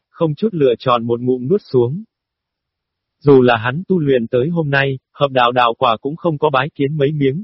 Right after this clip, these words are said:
địch cửu tiện tay rõ ràng cho hắn một quả hợp đạo đạo quả. Địch cửu quả nhiên không phải nhân vật đơn giản.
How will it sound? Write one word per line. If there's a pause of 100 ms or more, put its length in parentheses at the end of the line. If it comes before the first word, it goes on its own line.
địch
cửu
tiện
tay
rõ
ràng
cho
hắn
một
quả
hợp
đạo
đạo
quả. (920)
Địch
cửu
quả
nhiên
không
phải
nhân
vật
đơn
giản.